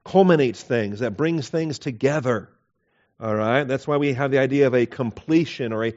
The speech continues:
consummation. The idea that when things come together, they're consummated. All right? And, uh, we've got illustrations there, of course. Uh, Matthew thirteen,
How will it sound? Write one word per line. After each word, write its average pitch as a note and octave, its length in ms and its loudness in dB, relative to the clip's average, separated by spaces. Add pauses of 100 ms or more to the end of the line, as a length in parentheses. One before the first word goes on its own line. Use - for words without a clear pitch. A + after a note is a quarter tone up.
(260)
consummation. C3+ 1120 -2 (480)
The B2 80 -4
idea C3 420 4
that C3 160 4
when B2+ 220 0
things D3+ 300 -2
come D#3 280 -2
together, C#3 420 2
they're B2 140 2
consummated. C3 760 -2 (380)
All G#2 100 -6
right? A#2+ 380 -2 (840)
And, B2+ 440 -2
uh, A#2+ 280 0 (880)
we've A#2 80 -10
got A#2+ 140 2
illustrations A#2+ 640 0
there, A2 340 -2
of - 100 -12
course. - 400 -16 (400)
Uh, B2+ 200 4
Matthew D3+ 380 2
thirteen, C3+ 880 -2